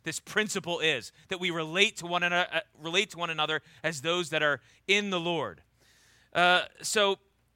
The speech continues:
having received, uh, those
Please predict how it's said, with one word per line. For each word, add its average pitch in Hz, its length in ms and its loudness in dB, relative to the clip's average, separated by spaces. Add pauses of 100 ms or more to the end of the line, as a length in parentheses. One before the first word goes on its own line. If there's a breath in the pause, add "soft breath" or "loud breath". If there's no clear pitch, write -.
(400)
having 240 300 6
received, 233 600 -2 (100)
uh, 175 380 2 (420)
those 190 560 0